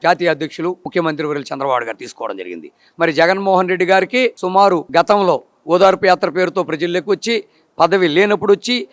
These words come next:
పాదయాత్ర చేసి, ఆనాడు తెలుగుదేశం ప్రభుత్వం చంద్రబాబు నాయకత్వంలో పటిష్టమైన భద్రత ఇస్తే, మరి దాన్ని వాడుకొని మా నాయనకి ఒక్క అవకాశం, నాకు ఒక్క అవకాశం ఇవ్వండి, మా నాయన చూడండి, ఒక్క అవకాశం ఇచ్చిన పాపానికే ప్రజలందరినీ కూడా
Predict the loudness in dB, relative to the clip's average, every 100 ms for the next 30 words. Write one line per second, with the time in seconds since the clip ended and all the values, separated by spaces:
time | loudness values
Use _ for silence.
0 | _ 2 4 6 4 4 2 2 0 -4
1 | -6 _ -2 2 4 4 2 0 0 -2
2 | -6 -6 -4 -2 2 2 4 2 2 -2
3 | 0 0 0 _ 0 0 0 -4 -4 0
4 | 0 0 -2 -4 2 4 6 4 2 2
5 | 2 4 4 4 2 2 2 2 0 2
6 | 2 2 0 2 2 4 2 0 -4 -6
7 | _ -2 0 2 4 4 6 2 0 -4
8 | -2 -2 0 0 -2 -2 -4 -4 -6 _
9 | _ 0 4 4 4 2 0 -4 0 4
10 | 4 4 4 4 4 2 _ -8 -2 0
11 | -2 -2 -2 0 2 4